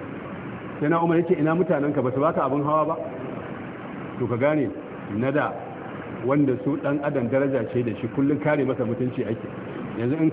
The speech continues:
chairman ɗinka ne za ka ce, "Har yanzu ba a canja maka mota ba, har yanzu wannan kuke hawa?" Sai ka ji ya fara zagin yan majalisa, suna can suna tsagulo-gulo sun kasa. Amma shi ko da aka ce, "A ina mutanenka, ba su baka abin hawa ba?" Sai ya ce, "Wa ma fa'alu wa ana ma sa'altu."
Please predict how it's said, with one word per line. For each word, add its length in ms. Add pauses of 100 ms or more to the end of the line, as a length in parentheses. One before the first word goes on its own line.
(160)
chairman 320
ɗinka 260
ne 80
za 140
ka 80
ce, 120
"Har 120
yanzu 160
ba 80
a 60
canja 220
maka 200
mota 240
ba, 100
har 80
yanzu 140
wannan 180
kuke 180
hawa?" 220 (540)
Sai 100
ka 80
ji 80
ya 100
fara 200
zagin 260
yan 140
majalisa, 260
suna 160
can 140
suna 160
tsagulo-gulo 580
sun 140
kasa. 240 (1300)
Amma 240
shi 140
ko 80
da 100
aka 140
ce, 100
"A 220
ina 160
mutanenka, 480
ba 100
su 80
baka 240
abin 220
hawa 180
ba?" 140 (300)
Sai 100
ya 60
ce, 80
"Wa 100
ma 180
fa'alu 380
wa 100
ana 160
ma 160
sa'altu." 400